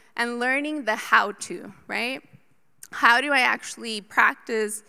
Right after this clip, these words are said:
this? How do I, um, engage with this type of, um, wisdom in a day-to-day basis? And we need that. It's very clear that God wanted us to have this book for guidance.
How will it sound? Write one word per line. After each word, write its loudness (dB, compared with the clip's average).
this? -2
How -2
do -8
I, -2
um, 2
engage -4
with -2
this -2
type -2
of, -6
um, -4
wisdom -2
in -8
a -6
day-to-day -6
basis? -8
And -2
we -2
need -4
that. -6
It's -8
very 0
clear -4
that -8
God 2
wanted -2
us -4
to -6
have -4
this -2
book -4
for -8
guidance. -8